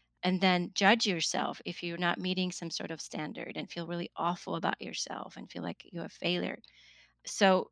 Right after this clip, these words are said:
I mean, we do know that your self-concept can be affected by A D H D. You're,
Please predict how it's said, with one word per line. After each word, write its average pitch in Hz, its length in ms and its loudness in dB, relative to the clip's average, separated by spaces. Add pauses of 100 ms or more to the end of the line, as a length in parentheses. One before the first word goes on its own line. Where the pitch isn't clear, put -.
(100)
I 196 100 4
mean, 196 200 4
we 196 100 4
do 196 260 4
know 185 240 6
that 170 260 6 (320)
your 175 140 -6
self-concept - 1080 0
can 170 160 -2
be 170 100 0
affected 170 340 -6
by 160 100 -2
A 160 140 -4
D 160 160 -4
H - 180 -4
D. 156 300 -2 (420)
You're, 165 280 -2